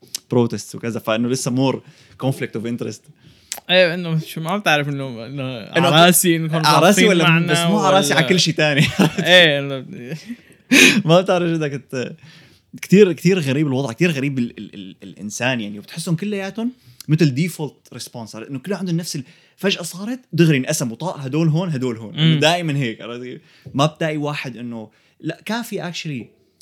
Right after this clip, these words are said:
Speaker 1: من ديلي واير كانت كانديس أوينز، إنه كانت، كانت basically عم تتخانق هي وبن شابيرو على هالقصة، إنه هي
Speaker 2: إيه.
Speaker 1: كانت صافية مع ف-،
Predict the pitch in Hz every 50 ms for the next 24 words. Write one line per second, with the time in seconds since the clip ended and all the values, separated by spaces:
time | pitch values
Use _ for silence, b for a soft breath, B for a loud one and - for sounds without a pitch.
0 | - - 120 113 113 110 131 139 147 143 131 123 123 135 139 135 135 - 127 123
1 | 120 - - 135 131 123 123 - - - 123 117 113 107 104 90 - 98 104 101
2 | 110 - - 107 104 104 98 - 113 - 113 113 117 113 110 127 139 - 113 95
3 | 117 113 - - 165 165 170 156 120 123 123 127 117 113 123 123 - - - -
4 | 123 117 110 110 107 90 98 104 110 101 - - - 143 147 156 151 151 139 123
5 | 117 117 117 - - 113 - - 107 107 107 104 -